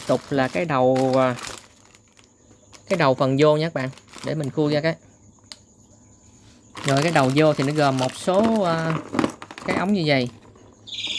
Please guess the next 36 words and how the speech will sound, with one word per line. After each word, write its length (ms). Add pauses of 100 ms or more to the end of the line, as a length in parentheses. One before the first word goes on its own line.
(1800)
Cái 140
này 120
là 80
cái 140
co. 340 (1800)
Cái 120
co 260
để 120
mình, 280
à, 300 (400)
nè, 180 (140)
mình 160
vừa 140
quay, 360
à, 240
ấy, 240
mình 320
vừa 180
quay 100
các 140
bạn 140
xem 200
nha. 120 (760)
Các 120
bạn 180
hướng 260
cái, 280
à, 360 (260)
cái 100
răng 200
xay 240
này 140
ra 160
phía 120
ngoài 240
nha. 180